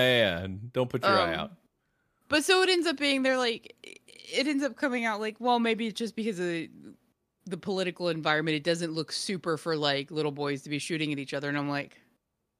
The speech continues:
Speaker 2: "Okay." But then the discussion was like, sword fighting. And I'm like, "So are we okay with <laughs> swords, but not with guns?"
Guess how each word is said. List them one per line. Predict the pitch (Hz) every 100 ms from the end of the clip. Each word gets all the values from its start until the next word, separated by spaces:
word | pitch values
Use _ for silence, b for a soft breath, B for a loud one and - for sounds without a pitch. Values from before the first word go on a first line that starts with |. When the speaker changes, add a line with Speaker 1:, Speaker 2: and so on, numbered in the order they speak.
| _ _ _ _ _ _ _ _ _ _
Speaker 2:
"Okay." | - - 139 147 131 131 131 135 143 160 180 220 _ B B B B B -
But | 254 -
then | 320 320
the | 330
discussion | 339 302 285 277 320 247
was | 247
like, | 233 220 - _ _ _ _ _ _ _ _ _
sword | - - - 440 392 302
fighting. | - 220 160 151 135 143
And | 156 180
I'm | 208
like, | 214 - _ 220 B B B _ _ _ _ _ _ _ _ _ _ _ _
"So | - 302
are | 285 311
we | 320 -
okay | 302 349 381 339
with | 269 311
<laughs> | -
swords, | 349 - 403 508 392 -
but | 294 370
not | 285 320 294
with | 339 247 202
guns?" | - 349 214 180 240 392 -